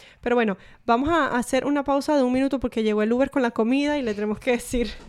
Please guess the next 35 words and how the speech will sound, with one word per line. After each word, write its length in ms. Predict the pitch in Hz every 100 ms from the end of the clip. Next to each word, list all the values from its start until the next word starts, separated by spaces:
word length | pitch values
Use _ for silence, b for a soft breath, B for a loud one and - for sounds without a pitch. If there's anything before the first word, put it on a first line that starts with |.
| -
<laughs> 300 | - - 233
dónde, 520 | 220 233 240 247 226 220
dónde 720 | 220 240 262 247 233 214 214
tiene 220 | 226 208
que 80 | 214
dejar 180 | 233 202
la 120 | 202
comida. 420 | 233 196 185 190 - _ _ _ - -
Bueno, 240 | 294 277
chicos, 380 | 247 240 - 214
Stephanie 520 | - 226 247 302 330 311
se 120 | 254
fue 380 | - 240 247 -
a 320 | - 262 277 -
buscar 360 | 233 - 233
la 100 | 220
comida 600 | 233 277 294 240 208 220 b b b b _
y 300 | - 254 254 226
yo 140 | 240
solo 260 | - 311 339
les 120 | 294
quiero 220 | - 233
decir, 460 | 294 302 262 233 -
esto 200 | - -
es 40 |
un 100 | 302
tema 200 | 302 302
muy 160 | 277 269
interesante 580 | 269 269 247 247 240 262
que, 200 | 247 214
que 100 | 220
a 60 |
mí 120 | 202
de 100 | 202
verdad 360 | 226 226 208